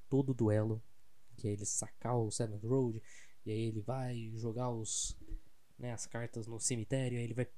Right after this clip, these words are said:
puxar uma última carta pra ver se a carta é do atributo que ele precisa. Enfim, já é a quarta vez que eles usaram isso. É, nesse foi levemente diferente, bem assim, bem pouco diferente, mas enfim,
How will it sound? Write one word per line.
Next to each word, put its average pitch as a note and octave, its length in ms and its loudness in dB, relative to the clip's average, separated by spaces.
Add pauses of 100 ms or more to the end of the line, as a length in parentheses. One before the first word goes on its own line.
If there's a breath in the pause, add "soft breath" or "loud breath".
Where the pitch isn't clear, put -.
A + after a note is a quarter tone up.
(220)
puxar C#3 400 6
uma C3 160 2
última B2+ 260 0
carta C3+ 320 -2
pra B2 140 -4
ver B2 100 -4
se - 140 -4
a - 40 -2
carta B2 360 -2
é A#2 240 -2
do A#2+ 160 -2
atributo A#2+ 340 0
que C3 60 0
ele A#2+ 80 0
precisa. B2+ 600 0 (800 loud breath)
Enfim, A#2+ 300 8
já C#3 140 12
é - 20 12
a D3+ 60 10
quarta G3+ 360 10
vez C#3 200 6
que B2 100 0
eles A#2 140 6
usaram A2 360 4
isso. B2+ 300 0 (760)
É, A#2+ 260 6
nesse D#3 280 4
foi C3+ 300 4 (200)
levemente B2+ 1000 8
diferente, G#2+ 400 0
bem C#3 520 4
assim, A2+ 320 -4
bem D3 420 -2
pouco B2 240 6
diferente, A2+ 480 2
mas A#2+ 260 4
enfim, A#2 300 -2